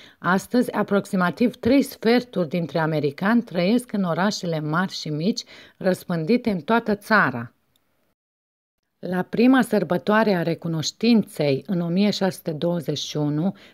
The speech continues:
felul principal nu a fost curcanul, ci anghila. Patru americani din cinci vorbesc engleza,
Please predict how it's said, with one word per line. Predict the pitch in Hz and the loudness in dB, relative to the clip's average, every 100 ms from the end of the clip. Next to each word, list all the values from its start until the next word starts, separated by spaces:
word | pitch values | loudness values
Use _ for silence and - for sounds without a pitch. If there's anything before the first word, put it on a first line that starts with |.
| _ | _
felul | - 214 240 | 0 2 2
principal | 226 170 170 - - 202 214 | 2 -4 -4 -6 -4 -2 2
nu | 208 | 2
a | 226 | 0
fost | - 170 | -4 -8
curcanul, | - 151 - 143 135 131 127 | -8 -10 -4 -2 -2 -4 -6
ci | - 160 156 | -8 -10 -6
anghila. | 165 156 175 175 131 120 _ - - - - _ - | -8 -2 0 0 -2 -10 _ -20 -20 -20 -20 _ 0
Patru | 240 285 196 | 2 2 2
americani | 214 180 170 170 - 226 196 | 2 2 0 -2 0 2 2
din | 165 156 | 0 -4
cinci | - 202 240 240 | -2 2 4 2
vorbesc | 247 175 156 226 - | 0 0 2 0 0
engleza, | 220 208 240 233 - 123 | 0 4 4 4 0 -6